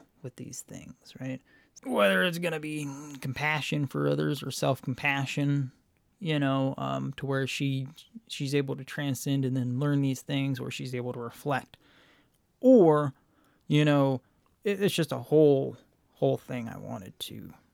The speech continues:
present with her. So, that's gonna be enough on her,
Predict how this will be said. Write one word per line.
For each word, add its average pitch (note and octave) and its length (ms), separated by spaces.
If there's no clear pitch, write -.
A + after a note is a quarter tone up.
present B2 340
with G#2+ 180
her. - 200
So, C3 240
that's C3+ 180
gonna B2+ 120
be A#2+ 80
enough A#2 280
on A2 180
her, A#2+ 220